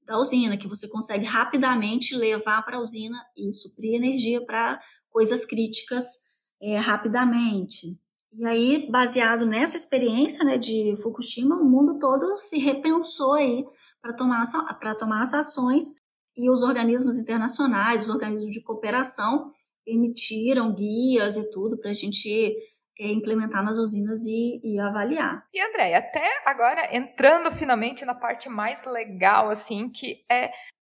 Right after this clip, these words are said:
Speaker 2: a sala de controle. Quais são as variáveis que vocês controlam? Como é que é o teu dia a dia? Tu chega pra trabalhar de manhã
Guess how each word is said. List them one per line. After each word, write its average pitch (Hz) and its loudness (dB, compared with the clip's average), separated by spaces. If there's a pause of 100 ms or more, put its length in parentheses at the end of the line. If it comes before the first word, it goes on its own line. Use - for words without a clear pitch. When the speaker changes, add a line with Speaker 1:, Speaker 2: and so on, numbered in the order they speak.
(120)
Speaker 2:
a 311 8
sala 294 2
de - -6
controle. 190 -4 (160)
Quais - 0
são 392 -4
as 320 -2
variáveis 226 4
que - -10
vocês 214 -8
controlam? 220 2
Como 403 2
é - -18
que - -2
é - 0
o - -4
teu 339 0
dia 294 0
a 302 0
dia? 190 0
Tu - -12
chega 320 0
pra - -4
trabalhar 247 4
de 220 -8
manhã 226 0